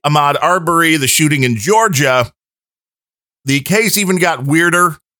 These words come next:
over the past week, besides the fact that it was the father of the guy that shot Ahmaud Arbery that released the video.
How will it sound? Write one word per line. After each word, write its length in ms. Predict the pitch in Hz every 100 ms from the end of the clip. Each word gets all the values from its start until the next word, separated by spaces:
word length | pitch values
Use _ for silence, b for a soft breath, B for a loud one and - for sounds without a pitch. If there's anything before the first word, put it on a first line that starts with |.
| _ _ -
over 240 | 139 147
the 80 | 143
past 360 | 127 147 143 135
week, 260 | 139 135
besides 380 | 135 156 151 135
the 120 | 135
fact 380 | 117 147 147 -
that 200 | 120 120
it 120 | 120 117
was 580 | 120 120 117 107 101 - _ _ _ _ _ _
the 140 | 123
father 720 | 113 151 151 147 143 120 80 - _ _ _
of 300 | 120 117 120
the 60 | 117
guy 560 | 131 127 127 123 120 - _ _
that 300 | - 110 107
shot 440 | - - 202 180 180
Ahmaud 300 | 151 151 151
Arbery 680 | 147 139 123 135 131 127 104 -
that 140 | 123
released 560 | 113 117 190 277 208 -
the 80 | 170
video. 720 | 151 147 139 127 127 117